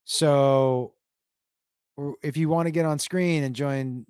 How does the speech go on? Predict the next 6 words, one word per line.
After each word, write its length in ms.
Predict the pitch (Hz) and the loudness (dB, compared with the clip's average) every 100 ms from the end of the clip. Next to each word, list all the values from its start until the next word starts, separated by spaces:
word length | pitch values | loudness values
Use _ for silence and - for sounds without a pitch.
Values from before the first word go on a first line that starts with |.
| 117 | -10
join, 300 | 131 147 139 | -4 -2 0
"Hey, 140 | 190 | 0
Jen," 520 | 196 196 196 196 170 - _ _ _ _ _ _ _ _ _ _ - | 2 4 4 2 -2 -8 _ _ _ _ _ _ _ _ _ _ -6
and 100 | 143 | -2
you 80 | 143 | 0
wanna 460 | 147 147 143 131 | 0 2 2 0